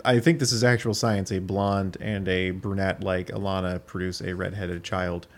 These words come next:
or somewhere down the line. I guess that's what we're trying to go for. But, uh, yeah, uh, his descendant, who is also called Adam Strange, by the way, which is hilarious, um, is involved in this one.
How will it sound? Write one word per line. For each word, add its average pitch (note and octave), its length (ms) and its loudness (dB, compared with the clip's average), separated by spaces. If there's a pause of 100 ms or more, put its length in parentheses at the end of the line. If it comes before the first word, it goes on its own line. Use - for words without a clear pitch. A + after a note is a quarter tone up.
(340)
or F#2+ 200 2
somewhere F#2 360 2
down F#2 240 2
the F2+ 80 -2
line. G2 320 2
I G2 100 -2
guess G2 280 0
that's G2+ 340 2
what G#2+ 180 2
we're A2 120 4
trying A2 280 4
to G#2 60 4
go A2+ 180 6
for. B2+ 400 4 (340)
But, A2 380 10
uh, G#2 260 10 (400)
yeah, G#2+ 380 8
uh, G#2+ 400 8 (420)
his C3 220 8
descendant, B2 440 4
who A2+ 100 4
is G#2+ 100 4
also G#2+ 240 4
called F2+ 280 4
Adam F2 220 0
Strange, F2 380 -4
by F2 80 -2
the F2 100 -2
way, F2 140 -2
which F2 140 -6
is F2+ 80 -10
hilarious, F2+ 600 -2
um, F#2 420 -2 (140)
is G2 180 -4
involved F2 320 -4
in F2 80 -4
this F2+ 160 -6
one. F2 180 -6